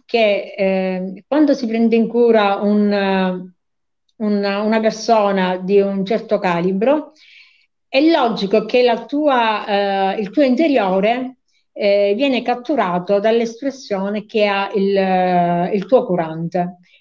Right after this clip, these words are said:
Ma come si suol dire in questi casi, se la voleva raccontare,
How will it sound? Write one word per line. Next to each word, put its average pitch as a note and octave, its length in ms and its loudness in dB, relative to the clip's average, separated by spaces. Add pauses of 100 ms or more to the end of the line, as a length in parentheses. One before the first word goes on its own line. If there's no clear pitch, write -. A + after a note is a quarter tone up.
(120)
Ma A#3 200 -2
come A#3+ 220 2
si A#3+ 100 2
suol A#3 200 4
dire A#3 160 2
in G#3 60 0
questi G#3 300 -2
casi, F#3 520 0
se - 120 0
la A3 120 2
voleva G3 280 2
raccontare, F#3+ 1000 0